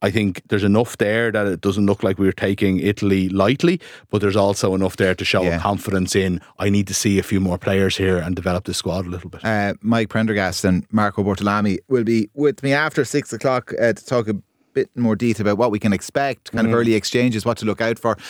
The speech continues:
Speaker 2: Um, the Super Bowl as well is on Sunday,
Speaker 1: Yes.
Speaker 2: Sunday evening. So Kansas City Chiefs,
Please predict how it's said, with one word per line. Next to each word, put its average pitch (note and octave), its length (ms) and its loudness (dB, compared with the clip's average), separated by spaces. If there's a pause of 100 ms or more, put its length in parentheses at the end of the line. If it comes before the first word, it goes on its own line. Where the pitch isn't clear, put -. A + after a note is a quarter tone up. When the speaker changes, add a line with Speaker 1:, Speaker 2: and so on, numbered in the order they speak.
(160)
Speaker 2:
Um, D3 220 -2
the D3 80 2
Super F3+ 300 2
Bowl B2 440 2
as G#2+ 140 -4
well C3 400 0
is - 100 -12
on A#2+ 160 2
Sunday, C3 360 2
Speaker 1:
Yes. A#2+ 120 4
Speaker 2:
Sunday F3+ 280 4
evening. C#3+ 460 2
So C3 140 0
Kansas E3 340 -2
City C3 200 2
Chiefs, - 520 -2